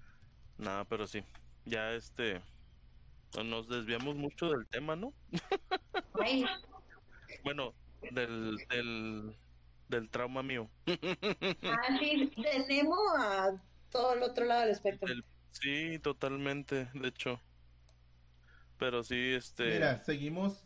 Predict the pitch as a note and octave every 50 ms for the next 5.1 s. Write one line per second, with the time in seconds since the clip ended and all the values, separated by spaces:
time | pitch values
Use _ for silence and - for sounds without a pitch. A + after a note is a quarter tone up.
0 | - - - C3+ B2 - A#2+ B2 B2+ B2+ C3+ D3 C#3+ C3+ C3 B2 A2+ A2 A2 A2
1 | G#2 - - - G#2+ G#2+ G#2+ G#2+ A2 A#2 - A#2+ B2 - - - - A#2+ B2 C3
2 | C3 C3+ C#3+ D3 B3 G#3 G3+ G3 G#3 - - - - - - - - G4 - -
3 | - - - - C3+ D3 C#3+ C3 C#3+ C#3+ C3 C3 B2 B2 C#3 C#3 C#3 - F3+ F3+
4 | F#3 D3+ C#3 C3 B2+ - - C3+ D3 D#3 D3+ - - D3 C#3 - C3 B2+ B2+ D3
5 | C#3+ -